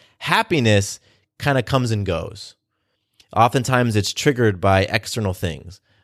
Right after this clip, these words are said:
by people or, or, or stuff or experiences or something you saw might bring happiness, and then happiness goes away. But joy, it's that just underlying hum. And that's what we're playing for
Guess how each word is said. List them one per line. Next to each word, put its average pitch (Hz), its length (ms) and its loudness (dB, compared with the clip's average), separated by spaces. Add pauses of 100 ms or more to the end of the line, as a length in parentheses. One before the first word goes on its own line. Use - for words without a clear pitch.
(100)
by 87 160 -4
people 101 600 2
or, 85 220 0
or, 85 320 -4
or 92 180 -2
stuff - 680 0
or 98 180 0
experiences 104 760 0
or 85 60 -6
something 175 320 -2
you 147 120 0
saw 107 420 2 (260)
might 104 200 0
bring 104 180 4
happiness, 95 500 -2
and 90 60 -6
then 87 80 -6
happiness 90 320 -4
goes 82 220 -6
away. 78 280 -8 (280)
But 95 120 -2
joy, 117 600 4 (400)
it's 104 180 -2
that 107 240 4
just 90 260 -2 (120)
underlying 92 840 4 (240)
hum. 80 580 -2 (1120)
And 98 100 0
that's 104 140 4
what 98 60 0
we're 107 80 4
playing 104 260 6
for 101 360 -4